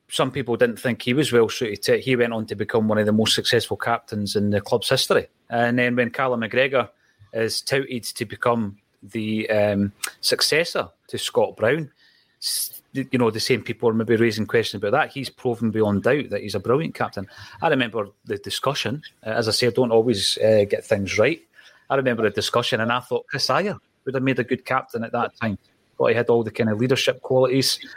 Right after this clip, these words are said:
Um, not because I think your captain has to be at the back or a centre half or any of this kind of stuff, because I think it works regardless. Um, but yeah, Chris Ayer,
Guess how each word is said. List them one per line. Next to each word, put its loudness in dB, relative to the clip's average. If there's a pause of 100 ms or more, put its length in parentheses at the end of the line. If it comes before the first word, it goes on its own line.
(460)
Um, 0 (140)
not 2
because 0
I 0
think -2
your -4
captain -4
has -6
to -6
be -6
at -2
the 2
back 0 (160)
or -4
a -6
centre -2
half -2
or 2
any 4
of 0
this 2
kind 0
of -2
stuff, -2 (100)
because 0
I 0
think 0
it -2
works 0 (440)
regardless. -2 (140)
Um, 0
but 2
yeah, 2
Chris -6
Ayer, 2